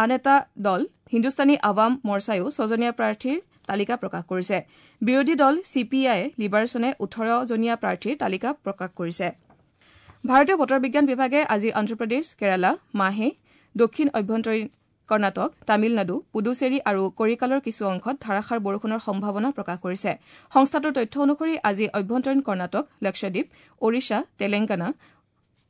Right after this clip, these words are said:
গোৱা আৰু মহাৰাষ্ট্ৰতো ধুমুহা, বিজুলী আৰু বতাহ বৰষুণ হোৱাৰ সম্ভাৱনা ব্যক্ত কৰিছে। বতৰ বিজ্ঞান বিভাগে মাছমৰীয়াসকলক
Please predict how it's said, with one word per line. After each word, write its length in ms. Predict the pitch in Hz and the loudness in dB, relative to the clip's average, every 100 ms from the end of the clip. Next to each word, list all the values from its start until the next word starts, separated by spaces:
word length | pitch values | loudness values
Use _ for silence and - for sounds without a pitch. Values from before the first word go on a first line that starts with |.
| _ - | _ -6
গোৱা 280 | 196 220 254 311 | 4 6 6 6
আৰু 120 | 208 202 | 2 2
মহাৰাষ্ট্ৰতো 580 | 196 220 240 262 254 240 247 - - | 0 0 0 0 -4 -2 -6 -6 -4
ধুমুহা, 380 | 214 233 240 294 | 2 2 4 2
বিজুলী 300 | 214 185 208 240 | 2 0 0 0
আৰু 100 | 202 185 | 0 0
বতাহ 220 | 190 220 233 | -2 0 0
বৰষুণ 300 | 220 220 233 226 | 0 -2 -2 -2
হোৱাৰ 160 | 185 254 | -4 -4
সম্ভাৱনা 460 | 202 202 208 202 220 311 | -4 -2 -2 -2 -2 -4
ব্যক্ত 180 | 190 - 175 | -6 -8 -6
কৰিছে। 280 | 180 175 185 - - - - - | -4 -2 -4 -6 -14 -20 -14 -2
বতৰ 200 | 240 269 | 2 4
বিজ্ঞান 220 | 269 254 262 | 4 2 2
বিভাগে 260 | 233 254 320 269 | 0 0 2 2
মাছমৰীয়াসকলক 720 | 208 214 208 220 220 233 262 | 0 -2 -2 -2 -4 -2 -2